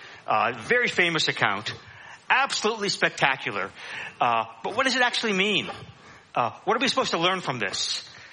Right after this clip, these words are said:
So on the overhead, uh, let's ask, let's ask three questions of this text. Number one, uh, what are we supposed to learn from the Transfiguration?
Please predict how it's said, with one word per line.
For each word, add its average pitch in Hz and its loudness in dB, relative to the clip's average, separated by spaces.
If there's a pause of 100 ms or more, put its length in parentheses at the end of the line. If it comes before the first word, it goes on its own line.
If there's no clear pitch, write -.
(320)
So - 0
on 156 2
the 165 4
overhead, 156 2
uh, 160 2
let's 175 0
ask, 180 2
let's 202 0
ask 175 2
three 185 0
questions 180 0
of 131 0
this 127 -2
text. - 0
Number 147 0
one, 175 2 (540)
uh, 110 2 (520)
what 170 2
are 262 2
we 254 -2
supposed 190 0
to 165 0
learn 160 0 (180)
from 175 0
the 170 0
Transfiguration? 131 0